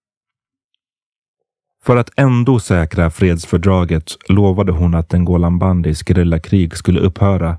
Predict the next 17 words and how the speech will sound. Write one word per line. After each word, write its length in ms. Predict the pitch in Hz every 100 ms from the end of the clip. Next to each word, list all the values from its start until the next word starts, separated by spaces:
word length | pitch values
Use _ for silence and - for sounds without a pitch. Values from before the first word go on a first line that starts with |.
| -
och 380 | - - - 107
att 80 | 101
han 100 | 95
skulle 280 | 92 87
lämna 260 | 85 85 85
tillbaka 560 | - 90 107 95 - 82
slavar 580 | - 90 85 90 90
som 260 | 78 76 78
flytt 340 | - 113 -
från 380 | - - 82 78
portugisiska 840 | - 82 82 95 90 - 82 -
Angola 680 | - 80 80 95 87 92 95 -
och 340 | - - 87
sökt 280 | 80 76 -
skydd 320 | - 104 85
i 140 | 78 76
Ndongo. 480 | 80 87 82 76